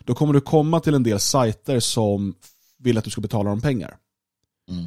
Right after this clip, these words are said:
Speaker 1: Det finns folk som har slagit mynt utav det här,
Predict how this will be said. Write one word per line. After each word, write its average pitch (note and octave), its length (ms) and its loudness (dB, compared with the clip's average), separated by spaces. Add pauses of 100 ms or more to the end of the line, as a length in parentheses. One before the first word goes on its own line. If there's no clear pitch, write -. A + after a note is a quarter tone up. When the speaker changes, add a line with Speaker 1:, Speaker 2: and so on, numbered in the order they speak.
(140)
Speaker 1:
Det B2 100 -2
finns C#3 360 2 (220)
folk A#2 200 -2
som A2+ 60 -2
har G#2+ 60 0
slagit A2+ 240 0
mynt E3 280 2
utav C#3+ 180 2
det B2+ 80 2
här, A2+ 300 2